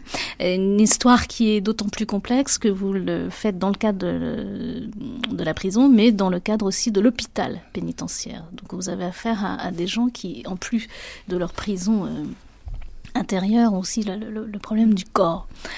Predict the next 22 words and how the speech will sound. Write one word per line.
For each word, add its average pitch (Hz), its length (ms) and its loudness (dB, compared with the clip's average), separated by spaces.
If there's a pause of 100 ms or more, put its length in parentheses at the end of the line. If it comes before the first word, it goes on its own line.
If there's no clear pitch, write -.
(360)
Et 190 140 6
là, 254 420 8 (180)
euh, 185 400 0
vous 185 100 -4
faites 240 220 -2 (140)
tout 220 180 -4
un 202 60 0
travail, 220 560 4
et 185 760 -2
Alain 196 160 2
Marquiset 190 420 -2
qui - 120 -6
est 202 40 -4
là 196 80 -2
et 185 60 -2
Sofiane 185 680 -4
ont, - 200 -4
ont - 20 -2
vécu - 460 -6 (200)
cela 190 300 -2
avec 175 240 -6
vous, 247 240 -4